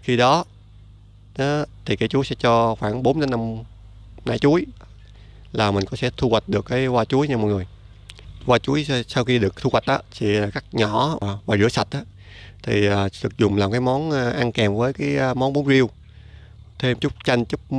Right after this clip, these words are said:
đường, có cái món, ờ, gỏi chuối chua ngọt. Trụng với nước sôi thì thêm chút muối thì mọi người có cái, ờ, món hoa chuối luộc. Bên cạnh đó thì hoa chuối nấu canh chua không thể thiếu trong cái bộ sưu tập các món ăn từ hoa chuối.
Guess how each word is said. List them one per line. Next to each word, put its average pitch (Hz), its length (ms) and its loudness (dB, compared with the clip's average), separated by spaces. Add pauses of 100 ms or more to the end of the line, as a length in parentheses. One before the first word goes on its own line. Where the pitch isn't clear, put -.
(280)
đường, 98 380 2
có 131 100 -2
cái 131 100 0
món, 139 240 0
ờ, 117 300 -2 (160)
gỏi 180 280 -2
chuối 143 260 2
chua 127 120 2
ngọt. 107 240 2 (420)
Trụng 110 380 2
với 143 120 0
nước 147 140 0
sôi 117 420 2 (320)
thì 101 240 -2 (100)
thêm 120 140 -2
chút - 160 -10
muối 151 300 2
thì 120 120 -2
mọi 107 180 2
người 104 160 2
có 127 180 -2
cái, 139 260 0
ờ, 135 120 -2
món 139 680 -4 (400)
hoa 120 140 4
chuối 143 240 0
luộc. 104 200 4 (420)
Bên 123 200 2
cạnh 110 140 2
đó 131 240 2 (180)
thì 101 300 4
hoa 110 200 2
chuối 143 160 2
nấu 151 120 2
canh 123 180 -2 (180)
chua 131 280 6 (440)
không 117 200 0
thể 110 100 2
thiếu 160 340 2
trong 120 200 0
cái 139 140 -2
bộ 110 180 0
sưu 117 160 -2
tập - 220 -4
các 135 160 -4
món 147 120 4
ăn 123 180 0
từ 110 180 2
hoa 113 160 2
chuối. 165 240 4